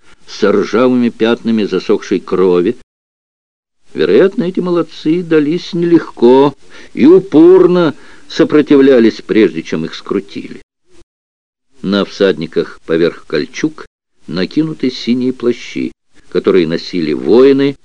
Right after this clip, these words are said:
московского князя. Однако Михаил пожелал миновать их и погнал коня живее. Им уступили дорогу, и они объехали верховых и пеших.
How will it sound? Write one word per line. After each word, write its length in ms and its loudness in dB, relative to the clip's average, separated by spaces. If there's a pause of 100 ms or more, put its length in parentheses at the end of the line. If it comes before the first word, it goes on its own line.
московского 720 -4
князя. 480 -14 (760)
Однако 640 2
Михаил 560 2
пожелал 520 2
миновать 600 2
их 280 -4 (380)
и 100 2
погнал 600 0
коня 420 -6
живее. 560 0 (280)
Им 180 4
уступили 640 2
дорогу, 640 4
и 180 2
они 240 4
объехали 640 2
верховых 600 0
и 140 -4
пеших. 540 -2